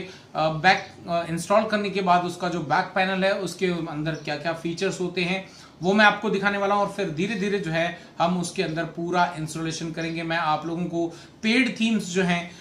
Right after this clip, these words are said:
उसके ऊपर किस तरह से customization करा जाता है वो सारी चीजें भी जो है आने वाले videos के अंदर आपको मिलेंगी। So, यहाँ पर जो है, अ, आज मैं आपको सिर्फ WordPress installation करने, दिखाने वाला हूँ, तो वीडियो को end तक जरूर देखिएगा। मेरा नाम है मंजीत सिंह और आप देख रहे हैं आपका अपना channel मंजीत Digital Marketing Expert।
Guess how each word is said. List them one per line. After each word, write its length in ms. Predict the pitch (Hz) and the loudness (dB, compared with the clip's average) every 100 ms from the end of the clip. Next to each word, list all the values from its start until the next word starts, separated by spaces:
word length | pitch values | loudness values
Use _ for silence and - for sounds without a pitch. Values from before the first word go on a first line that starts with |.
| - | -4
उसके 240 | 190 - 233 | -4 -2 -2
ऊपर 180 | 226 | -2
किस 220 | 208 208 - | -2 -2 0
तरह 100 | 196 | 0
से 140 | 196 | 0
customization 800 | - 180 - 185 208 190 180 202 | -2 -2 0 2 2 0 -2 0
करा 200 | 190 175 | 2 2
जाता 240 | 165 165 | 2 0
है 60 | 170 | 0
वो 140 | 165 | -2
सारी 280 | 156 165 180 | -2 0 0
चीजें 280 | 175 165 156 | -2 -2 -2
भी 120 | 156 | -2
जो 100 | 147 | -2
है 60 | 165 | -2
आने 300 | 156 147 147 | 0 -2 -4
वाले 160 | 147 147 | -4 -4
videos 340 | 143 147 143 | -4 -4 -4
के 60 | 143 | -6
अंदर 180 | 135 | -4
आपको 220 | 135 - 151 | -4 -4 -4
मिलेंगी। 460 | 170 214 214 226 - - - - | 0 2 2 -2 -6 -16 -16 -4
So, 400 | 247 254 247 170 | 2 4 4 0
यहाँ 360 | 165 160 185 233 | -2 0 4 4
पर 200 | 233 220 | 4 0
जो 120 | 190 | 2
है, 160 | 190 202 196 - - | 2 2 0 -12 -2
अ, 20 | 160 | 6
आज 500 | 165 175 180 196 190 | 6 6 6 4 2
मैं 100 | 208 | 2
आपको 420 | 185 - 196 196 | 2 4 4 4
सिर्फ 380 | - 240 247 160 | 4 0 0 0
WordPress 480 | 160 160 190 190 | 0 2 0 0
installation 500 | 190 175 190 180 190 | -2 -2 -2 -2 -2
करने, 360 | 180 175 180 180 | -4 -2 0 -2
दिखाने 440 | 160 151 156 180 | -2 -6 0 0
वाला 220 | 185 180 175 | 2 2 2
हूँ, 240 | 214 254 - - - | 2 -2 -6 -8 -2
तो 80 | |
वीडियो 260 | 165 185 247 | 2 4 4
को 100 | 247 | 4
end 160 | 220 208 | 2 2
तक 80 | 220 | -2
जरूर 340 | 185 196 208 | 0 2 2
देखिएगा। 440 | 196 202 208 202 | 2 2 4 4
मेरा 220 | 196 180 214 | 4 4 2
नाम 180 | 202 | 2
है 100 | 196 | 0
मंजीत 320 | 196 190 180 180 | -2 -2 -2 -2
सिंह 160 | 190 | 0
और 60 | 170 | 2
आप 120 | 160 | 0
देख 220 | 151 151 | 0 -4
रहे 100 | 165 | -2
हैं 60 | 156 | -2
आपका 240 | 147 156 | -4 -2
अपना 260 | 156 202 208 | -2 0 -2
channel 320 | 202 196 190 | 0 0 2
मंजीत 460 | 175 143 160 170 151 | -2 -2 -2 -2 -4
Digital 320 | 139 - 151 | -8 -6 -4
Marketing 360 | 139 131 131 143 | -4 -6 -8 -8
Expert। 400 | 131 - 214 | -10 -2 0